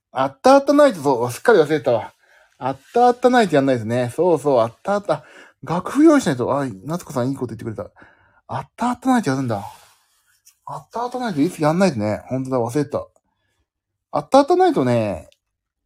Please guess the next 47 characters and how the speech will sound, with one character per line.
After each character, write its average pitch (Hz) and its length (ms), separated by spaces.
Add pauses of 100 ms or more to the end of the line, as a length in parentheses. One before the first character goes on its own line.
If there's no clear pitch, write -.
(440)
い 202 100
つ 202 60
や 180 80
ろ 117 60
う 107 60
か。 85 260 (1120)
楽 285 200
し 415 100
み 415 80
な 147 80
の？ 120 320
あ 143 60
っ - 60
た - 140
あ 156 60
っ - 20
た 151 100
ナ 147 140
イ 143 80
ト。 - 400
<laughs> - 160
あ、 - 1000
み 226 100
ん - 20
な 339 120
も 247 140
う - 20
忘 147 180
れ 240 60
て 269 80
る 269 80
か 180 100
と 139 60
思 123 160
っ - 20
た。 - 300 (760)
あ 180 140
っ 233 100
た 208 140
あ - 40
っ - 80
た 160 200
っ 110 80
て - 80
ね。 120 320 (640)
ち - 60
ょ - 40